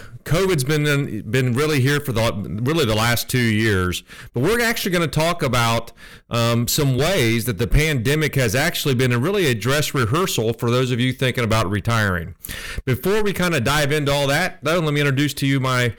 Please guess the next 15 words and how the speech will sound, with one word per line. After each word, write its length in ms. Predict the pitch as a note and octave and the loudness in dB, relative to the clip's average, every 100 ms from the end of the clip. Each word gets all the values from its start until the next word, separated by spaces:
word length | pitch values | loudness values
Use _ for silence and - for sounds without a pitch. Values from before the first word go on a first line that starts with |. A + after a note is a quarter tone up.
| - - - | -12 -20 -8
co-host 520 | E3 F#3+ D3 D#3+ D3 | -2 0 2 0 0
this 240 | C3 C3+ | -2 0
week 200 | C3+ C#3 | 0 0
and 120 | C3 B2+ | 0 0
every 180 | D3 | 0
week, 240 | B2 A#2 A#2 | 0 0 2
and 80 | A2+ | 0
that's 160 | A2+ | 0
Tony 300 | - A#2+ A2+ | 0 0 2
Shore. 320 | G2+ B2 B2 | 0 0 0
Tony, 320 | B2 C#3+ C#3 B2+ | 0 -2 0 2
how 100 | B2+ | 2
are 80 | |
you 160 | B2 A2+ | 2 0
today? 380 | F2+ F2+ E2+ | 0 0 0